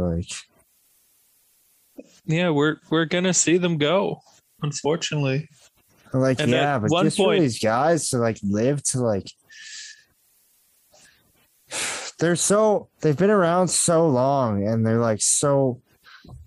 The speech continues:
Speaker 1: they've lived for so long that you already thought they died, like, thirty years ago. You know what I
Speaker 2: Yeah, you
Speaker 1: mean?
Speaker 2: either thought they
Speaker 1: And then
Speaker 2: died
Speaker 1: you kinda
Speaker 2: or
Speaker 1: realize they didn't,
Speaker 2: think
Speaker 1: and then
Speaker 2: they're
Speaker 1: it kinda
Speaker 2: mortal.
Speaker 1: makes you sad.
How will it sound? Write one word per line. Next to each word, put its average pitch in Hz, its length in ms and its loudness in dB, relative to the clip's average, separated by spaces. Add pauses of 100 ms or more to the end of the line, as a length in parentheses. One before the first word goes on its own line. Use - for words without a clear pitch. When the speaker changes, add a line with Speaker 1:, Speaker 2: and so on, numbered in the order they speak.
(640)
Speaker 1:
they've 101 280 0
lived 139 380 2
for 127 200 -2
so 131 320 0
long 120 460 2
that 110 100 0
you 110 220 0
already 123 260 0
thought 113 320 -2
they 104 140 0
died, 107 440 -2
like, 98 180 -2
thirty 110 400 0
years 101 400 0
ago. 147 500 0
You 117 100 -2
know 113 160 2
what 113 100 0
I 110 40 2
Speaker 2:
Yeah, 165 140 0
you 147 160 2
Speaker 1:
mean? 165 120 2
Speaker 2:
either 156 220 2
thought 156 320 -2
they 156 120 2
Speaker 1:
And 143 120 2
then 135 80 2
Speaker 2:
died 139 140 2
Speaker 1:
you 165 60 2
kinda 170 160 2
Speaker 2:
or 139 80 2
Speaker 1:
realize 147 520 2
they 127 120 2
didn't, 120 420 2
Speaker 2:
think 180 120 2
Speaker 1:
and 120 140 2
then 123 80 2
Speaker 2:
they're 135 80 2
Speaker 1:
it 135 60 -6
kinda 139 160 2
Speaker 2:
mortal. 135 100 4
Speaker 1:
makes 131 300 0
you 127 80 2
sad. 127 840 0